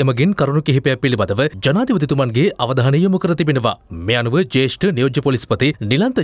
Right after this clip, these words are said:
ජයවර්ධන මහතා සහ බස්නාහිර පළාත බහර ජ්‍යෙෂ්ඨ නියෝජ්‍ය පොලිස්පති දේශබන්දු තෙන්නකෝන් මහතා අරඹයා මතුව ඇති ගැටලු කිහිපයක් පෙන්වා දෙමින් එකී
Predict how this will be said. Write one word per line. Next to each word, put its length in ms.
ජයවර්ධන 460
මහතා 340
සහ 160
බස්නාහිර 500
පළාත 240
බහර 200
ජ්‍යෙෂ්ඨ 340
නියෝජ්‍ය 260
පොලිස්පති 460
දේශබන්දු 480
තෙන්නකෝන් 440
මහතා 260
අරඹයා 320
මතුව 280
ඇති 180
ගැටලු 280
කිහිපයක් 400
පෙන්වා 320
දෙමින් 260
එකී 180